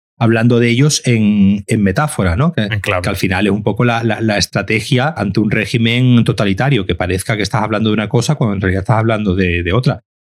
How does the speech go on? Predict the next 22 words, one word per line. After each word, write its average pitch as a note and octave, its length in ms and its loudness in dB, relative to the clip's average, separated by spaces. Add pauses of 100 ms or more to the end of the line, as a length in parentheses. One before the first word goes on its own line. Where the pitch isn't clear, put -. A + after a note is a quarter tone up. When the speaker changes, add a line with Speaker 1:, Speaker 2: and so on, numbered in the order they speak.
(160)
Speaker 1:
Lo F#2+ 140 0
comentaba F#2 400 0
aquí G2+ 160 -4
al F#2 100 -2
principio. A#2+ 520 -2 (340)
En F#2+ 120 0
esta, G2+ 280 0
en G2+ 100 -2
esta G2+ 220 -2
película, A#2 560 0 (400)
en - 180 0
cierto A2+ 380 0
modo, B2 420 2
el G#2 260 2
peso B2+ 420 0
de B2 100 2
la A#2+ 80 2
autoridad A#2+ 640 0 (480)
se - 360 0
ve G#2 200 -2
que B2 100 0
está, A#2+ 480 -2